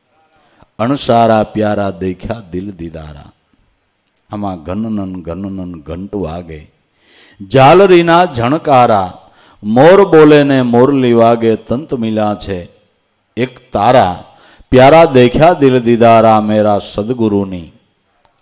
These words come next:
અણસારા. ઘનનન ઘનનન ઘંટ વાગે. દરેકના ઘટમાં પરમાત્મા નાદ બ્રહ્મ રૂપે ગરજના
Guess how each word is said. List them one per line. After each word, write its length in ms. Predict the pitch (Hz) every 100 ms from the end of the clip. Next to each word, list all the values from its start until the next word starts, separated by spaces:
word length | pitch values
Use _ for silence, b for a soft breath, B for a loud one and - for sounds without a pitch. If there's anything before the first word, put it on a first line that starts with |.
| _ 101
અણસારા. 640 | 98 98 - 85 82 78
ઘનનન 720 | 73 92 120 123 107 95 87
ઘનનન 600 | 85 92 101 92 85 80
ઘંટ 360 | - 82 104 78
વાગે. 500 | 73 76 69 67 _ _ _ _ _ _ _ _ _ _ _ 101
દરેકના 500 | 110 160 143 110 101
ઘટમાં 500 | 95 95 98 95 82
પરમાત્મા 680 | 87 90 92 - 92 85
નાદ 300 | 82 85 101
બ્રહ્મ 360 | 110 92 90 92
રૂપે 380 | 80 73 85 76
ગરજના 680 | 76 78 73 73 71 73